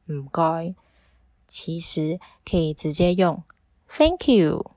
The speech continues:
来回答，都是通用的哦。那今天的广东话练功房就到这边咯，恭喜大家又升一等了！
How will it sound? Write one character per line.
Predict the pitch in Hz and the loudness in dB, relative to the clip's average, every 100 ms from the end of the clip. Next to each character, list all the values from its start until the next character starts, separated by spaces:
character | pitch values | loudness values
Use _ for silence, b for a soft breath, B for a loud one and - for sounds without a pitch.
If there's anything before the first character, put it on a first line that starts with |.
| _ | _
来 | 170 151 | -10 -8
回 | 165 151 | -6 -6
答， | 156 139 135 135 185 - _ _ - | -6 -8 -8 -12 -14 -18 _ _ -8
都 | 165 | -6
是 | - 185 | -2 -4
通 | - 226 233 | 0 0 2
用 | 254 247 | 0 2
的 | 214 | 4
哦。 | 202 196 202 214 - _ _ _ _ | 4 4 2 -2 -10 _ _ _ _
那 | 240 247 | 2 2
今 | 214 233 240 | 2 2 4
天 | 247 254 247 | 4 4 2
的 | 208 180 | 2 0
广 | - 143 | -2 -4
东 | 156 208 | 0 2
话 | 240 | 2
练 | 226 220 | 2 0
功 | 214 208 | -2 0
房 | 180 165 | -2 -2
就 | 170 185 | -2 0
到 | 180 | 0
这 | 175 | -2
边 | 175 175 175 | -2 -2 0
咯， | 175 165 165 b b _ | -2 -4 -8 b b _
恭 | 277 330 | 0 0
喜 | - 196 | 0 -2
大 | - 175 | 0 0
家 | 180 175 175 | 2 0 2
又 | 202 180 | 2 2
升 | - 185 180 | 0 -2 -2
一 | 190 | -2
等 | 165 147 | -2 -2
了！ | 139 | -4